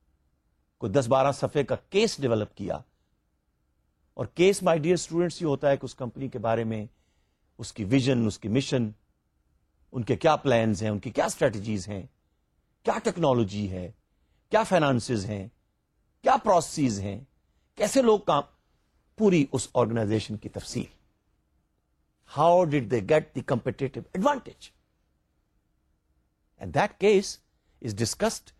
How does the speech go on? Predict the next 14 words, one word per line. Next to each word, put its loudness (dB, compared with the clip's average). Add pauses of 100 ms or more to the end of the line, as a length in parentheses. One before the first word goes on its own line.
(500)
when 4 (520)
in -4
Harvard 4
Business 0
School, -6 (180)
in -8
the 2
M 0
B 4
A 6 (100)
class, 4 (720)
don't 2 (100)
you -2 (100)
feel 2